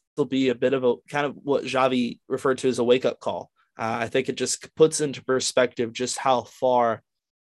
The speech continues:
Barcelona has fallen ever since the Leo Messi situation really kind of first, first came into being at the end of the twenty twenty campaign, all through the twenty twenty-one campaign, as, as rocky as that was.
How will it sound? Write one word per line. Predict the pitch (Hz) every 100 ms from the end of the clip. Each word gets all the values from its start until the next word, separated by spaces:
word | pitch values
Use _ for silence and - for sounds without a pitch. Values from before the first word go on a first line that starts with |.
| _ -
Barcelona | 127 120 - 123 123 123 113
has | 120 113
fallen | - - 123 123 113 110 117 -
ever | 123 123 117
since | - 113 113 - _ _
the | 135 113 110 -
Leo | 123 120 113
Messi | 117 117 123
situation | - 127 123 117 120 - 120
really | 120 117
kind | 123 120 113
of | - _ _ _
first, | - - 165 147 - - _ _ _ _ _ _ _
first | - 180 175 -
came | - 160 160
into | 139 151 147 131
being | 127 135 139 135
at | 127
the | 131
end | 131 131
of | 127
the | 120
twenty | - 131 127
twenty | 120 127 127 120
campaign, | 123 123 123 127 127 123 _ _ _ _ -
all | 143 151 151
through | 147 143 131
the | 131
twenty | - 127
twenty-one | 127 127 120 120 120 120
campaign, | 127 120 117 123 117
as, | 113 -
as | 127 123 117
rocky | 123 127 123 - 120
as | 117 -
that | 113 101
was. | 120 120 113